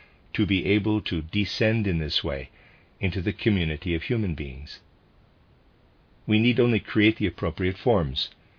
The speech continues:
then we will create such bridges between us and such beings.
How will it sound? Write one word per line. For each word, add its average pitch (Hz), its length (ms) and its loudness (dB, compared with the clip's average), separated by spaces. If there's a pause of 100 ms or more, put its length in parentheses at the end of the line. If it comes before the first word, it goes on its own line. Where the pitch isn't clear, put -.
(160)
then 90 220 2
we 87 100 2
will 85 180 0
create 98 520 0
such - 360 -6
bridges 95 520 -2 (480)
between 95 340 0
us 76 260 -4
and 85 140 -4
such - 300 -8
beings. 80 460 -4